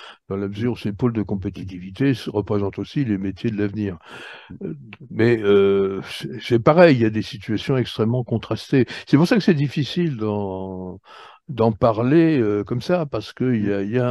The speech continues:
Speaker 1: un tableau, euh, je suis sûr que vous allez, euh, euh, je sais pas où, euh, à Toulouse ou à Bordeaux ou,
Speaker 2: Mm.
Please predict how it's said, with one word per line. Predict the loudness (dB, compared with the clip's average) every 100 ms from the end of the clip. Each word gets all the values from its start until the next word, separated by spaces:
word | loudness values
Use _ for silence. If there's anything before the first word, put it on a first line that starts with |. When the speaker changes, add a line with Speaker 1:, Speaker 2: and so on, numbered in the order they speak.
| -2
Speaker 1:
un |
tableau, | -2 -2 0 0 0 0 0
euh, | -2
je | -4
suis | -8
sûr | -6 -6
que | -6
vous | -8 -8 -4
allez, | -2 -2 0
euh, | 0 -2 -4 -8 -12 -20 -20 -20 _ _ _
euh, | -14 -12 -14 -16
je | -18
sais | -18
pas | -12
où, | -6 -4 -2 -4
euh, | -6 -10 -14
à | -16
Toulouse | -12 -6 -2 -2 -2 -6
ou | -8
à |
Bordeaux | -8 -10 -8 -4 -4
ou, | -6 -10 -14 -10
Speaker 2:
Mm. | -8